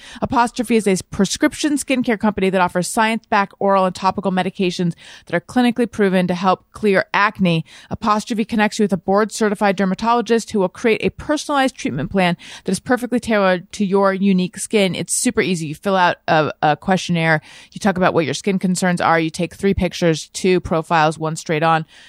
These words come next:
send it in. Uh, they get back to you very quickly, letting you know that your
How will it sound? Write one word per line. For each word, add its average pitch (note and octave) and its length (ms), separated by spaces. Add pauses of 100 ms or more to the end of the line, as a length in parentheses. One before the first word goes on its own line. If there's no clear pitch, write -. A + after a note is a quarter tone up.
send F#3 260
it E3+ 160
in. E3 400 (140)
Uh, C#3+ 500
they D#3 360 (240)
get D#3+ 180
back D3+ 220
to - 140
you D3+ 80
very C3+ 180
quickly, G3 480
letting E3+ 240
you E3 80
know D3+ 240
that C3 160
your C3+ 420